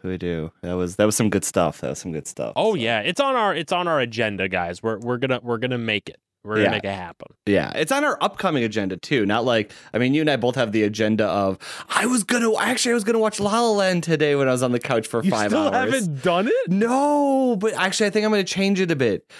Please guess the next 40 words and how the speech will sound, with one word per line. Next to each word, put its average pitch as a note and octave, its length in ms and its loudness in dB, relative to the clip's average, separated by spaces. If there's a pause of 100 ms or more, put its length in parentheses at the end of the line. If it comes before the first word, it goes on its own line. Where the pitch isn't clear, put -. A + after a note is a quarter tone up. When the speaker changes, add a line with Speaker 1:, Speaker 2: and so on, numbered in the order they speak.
(180)
Speaker 1:
I B2+ 80 0
think D#3+ 160 0
I G3 80 2
don't F#3 220 0
wanna E3+ 180 2
just D3+ 180 -4
watch D3+ 200 -4
La C3+ 100 2
La D3 140 2
Land. G2+ 260 0
I C2 60 -4
think B2 240 -6
I - 20 2
need C#3 160 2
to B2+ 100 0
do A#2 300 2
a G2 80 0
two-parter. G2+ 560 -2
I F#2 60 -2
wanna G#2+ 180 0
watch A2 220 0
La A2 180 2
La A#2 80 2
Land A#2 320 0
and G#2+ 240 -2
Moonlight, F#2+ 400 -2 (540)
and G#2+ 80 -4
then G2+ 160 -2
I G2 60 -2
wanna G2+ 200 0
Speaker 2:
Oh, A#3+ 340 2
that's C#3 200 0
Speaker 1:
come G#2 100 -4
back A#2 160 0
Speaker 2:
good. A2 300 -6 (220)
Speaker 1:
and G#2+ 180 0
I G#2 80 2
want G2+ 260 0
to, G#2 220 0
uh, F#2+ 520 0